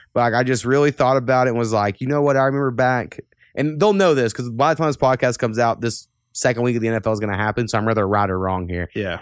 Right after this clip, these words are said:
Speaker 1: Um, but he had, like, a five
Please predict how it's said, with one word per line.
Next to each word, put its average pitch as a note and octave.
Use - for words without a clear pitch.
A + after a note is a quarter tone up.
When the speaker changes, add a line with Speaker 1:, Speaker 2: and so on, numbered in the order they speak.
Speaker 1:
Um, A2+
but C3
he D3+
had, D#3
like, E3
a C#3
five C#3